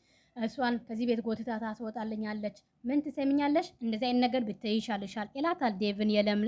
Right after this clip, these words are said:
የሊዱ ማለት ነው። እሷም ምንም አልሰማም ብላ ነይ ተመለሺ ቢላትም አልሰማም ብላ ትወጣለች። እቺ ልጅ ምን ባረጋት ይሻለኛል እያለ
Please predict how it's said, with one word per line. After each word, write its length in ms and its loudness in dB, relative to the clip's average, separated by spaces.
የሊዱ 460 2
ማለት 320 4
ነው። 140 -2
እሷም 440 6
ምንም 340 6
አልሰማም 540 0
ብላ 240 -4
ነይ 160 0
ተመለሺ 460 -2
ቢላትም 420 -6
አልሰማም 500 -2
ብላ 160 -4
ትወጣለች። 540 -2
እቺ 220 -6
ልጅ 160 0
ምን 160 2
ባረጋት 440 -2
ይሻለኛል 540 -4
እያለ 240 -6